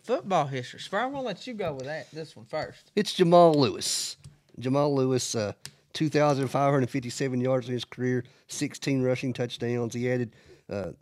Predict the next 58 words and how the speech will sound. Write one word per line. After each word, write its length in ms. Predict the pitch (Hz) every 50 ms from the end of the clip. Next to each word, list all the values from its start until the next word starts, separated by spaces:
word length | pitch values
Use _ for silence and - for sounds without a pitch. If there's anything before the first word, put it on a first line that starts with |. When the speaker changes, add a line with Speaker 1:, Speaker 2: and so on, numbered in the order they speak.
| - -
Speaker 2:
a 380 | - - - _ _ _ -
couple 240 | - - 135 123 131
more 260 | 123 123 120 127 123
receiving. 520 | 117 113 107 - - 117 117 107 113 113 123
I 60 | 127
think 180 | - 123 -
Jamal 420 | 117 123 120 123 127 127 123 117 113
Lewis 380 | 117 117 110 104 101 - - _ _ - _ - -
is 120 | - 123 104
the 100 | 113 110
best 260 | 107 123 120 117 -
running 400 | 113 107 117 127 120 120 113 104
back 340 | 95 98 101 90 - - - -
all 120 | 113 107
time 260 | - - 107 98 95
at 80 | - -
Tennessee. 480 | - 107 98 92 - - 85 64 - - _ -
Speaker 1:
You 120 | 170 165
know, 240 | 170 180 196 196 190
Jamal 320 | 175 170 175 185 196 196 190
Lewis 260 | 196 190 190 170 -
is 100 | 165 147
a 60 | 147
great 340 | 135 143 160 170 180 180 139
one, 260 | 165 180 185 185 180 -
and 200 | 135 147 147 143
I 60 | 135 139
wish 240 | 143 160 160 -
I 80 | 170 156
could 160 | 151 147 135 -
pick 200 | - 156 175 -
that 140 | 180 180 175
one, 140 | 185 185 175
but 160 | 208 220 196
just 220 | 190 220 220 214 -
to 40 | 190
be 80 | 180 185
different, 420 | 175 190 196 196 - - 185 - _ _ _ _ _ _ _ _ _ _ _ _ _ _ _ _ _
I 80 | - -
know 160 | 170 190 208
him 180 | 196 202 214 202
and 80 | 180
Tennessee 380 | 170 - 214 208 185 - 220 208
had 120 | 202 180
a 40 | 160
falling 320 | - - 190 202 202 202 202
out, 180 | 208 226 -
but 80 | 196 190
I'm 80 | 208 233
gonna 120 | 233 220
go 140 | 202 202 196
with 140 | 185 170 - 127
Adrian 540 | 151 180 220 220 208 220 226 226 226 226 214
Foster. 500 | - 208 202 196 185 165 - - - -
Speaker 2:
That's 200 | - 120 127 -
another 240 | - 151 160 156 165
good 160 | 160 185 180
one. 180 | 160 123 120